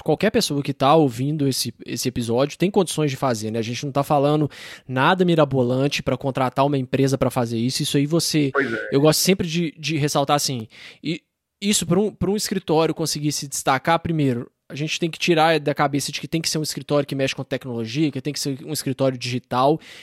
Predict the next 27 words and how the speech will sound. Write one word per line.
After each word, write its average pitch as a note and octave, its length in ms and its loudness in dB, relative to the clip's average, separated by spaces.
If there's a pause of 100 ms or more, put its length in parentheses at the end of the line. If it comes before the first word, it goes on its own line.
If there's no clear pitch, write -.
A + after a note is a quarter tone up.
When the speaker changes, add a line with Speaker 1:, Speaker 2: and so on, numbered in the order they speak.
(120)
Speaker 1:
que F3 200 2
isso F#3+ 160 2
agora D3+ 300 4
é D3 40 4
uma D3+ 120 -2
tendência C3 540 -2
e - 20 2
é C3+ 60 2
pra C3+ 160 -2
todos E3 480 0
os B2+ 40 -10
escritórios, C3+ 600 0
todos D#3 260 -4
os C3+ 80 -10
perfis, C3+ 640 -4
né? C3+ 300 0
Assim, A2+ 240 -10 (440)
noventa C#3 560 -2
e D3+ 100 0
cinco D#3+ 300 -4
por C3 160 -8
cento B2 240 -4
dos A#2+ 120 -6
perfis, B2+ 540 -2
tem C3+ 100 -4
algumas B2 340 -4
ressalvas, B2 680 -2